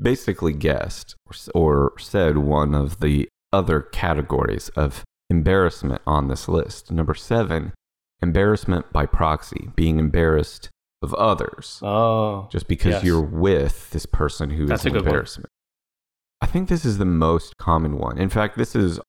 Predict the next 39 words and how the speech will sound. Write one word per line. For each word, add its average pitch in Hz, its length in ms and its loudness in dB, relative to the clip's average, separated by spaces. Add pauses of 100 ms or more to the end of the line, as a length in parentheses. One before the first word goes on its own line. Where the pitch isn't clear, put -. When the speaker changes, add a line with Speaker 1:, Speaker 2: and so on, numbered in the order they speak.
Speaker 1:
also, 95 560 2
I 82 40 -8
mean, 80 180 2
there's 82 320 -2 (400)
entire, 87 540 2
like, 76 200 -2
movies 85 680 2
and 71 100 -4
T - 180 -2
V 90 200 0
shows 73 380 -2
that 78 120 0
are 71 80 -4
built 92 400 0
around 69 680 -4 (300)
the 85 120 0
humor 87 520 2
of 69 460 2
embarrassment 71 760 -2
by 58 120 0
proxy. - 460 -4 (180)
Speaker 2:
The 120 140 2
Office 117 440 0
is 98 140 -2
a 101 80 0
lot 92 220 2
like 92 180 -6
that. - 300 -8
Speaker 1:
Right. 78 280 0 (1120)
Examples 127 360 0
of 90 100 2
this 87 200 0
would 80 120 0
be 80 100 4
your 73 200 4
friend 95 380 0
or 90 60 4
your 78 120 4
partner 82 360 0